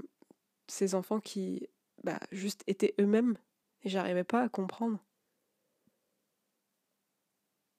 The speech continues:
Mais, euh, je, je me souviens de plusieurs fois d'être rentrée chez moi et de me dire, « Waouh », enfin, <laughs> c'est, c'est violent, et je ressentais une colère, pas contre, contre les autres, mais contre moi-même,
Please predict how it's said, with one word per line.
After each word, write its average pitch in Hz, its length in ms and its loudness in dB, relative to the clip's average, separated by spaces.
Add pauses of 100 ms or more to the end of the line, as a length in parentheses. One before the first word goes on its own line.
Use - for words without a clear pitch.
(320)
Mais, 196 240 2
euh, 180 80 0
je, 185 180 -2
je - 140 -2
me 208 60 4
souviens 214 480 2
de 196 100 2
plusieurs 185 380 -4
fois 220 140 -2
d'être 202 180 0
rentrée 190 300 -6
chez 190 160 -4
moi 196 200 -2
et - 20 -4
de 220 60 -4
me 190 80 -4
dire, « - 180 -12 (480)
Waouh », - 360 2 (120)
enfin, 180 160 -6
<laughs> - 20 -4
c'est, - 340 -4 (500)
c'est 214 160 2
violent, 208 520 8
et 190 340 2
je 185 140 -2
ressentais 196 360 2
une 214 120 4
colère, 220 380 4
pas 269 140 2
contre, 202 600 -4 (160)
contre 196 360 -4
les 196 220 2
autres, 254 260 2
mais 185 240 0 (580)
contre 202 320 2
moi-même, 196 600 4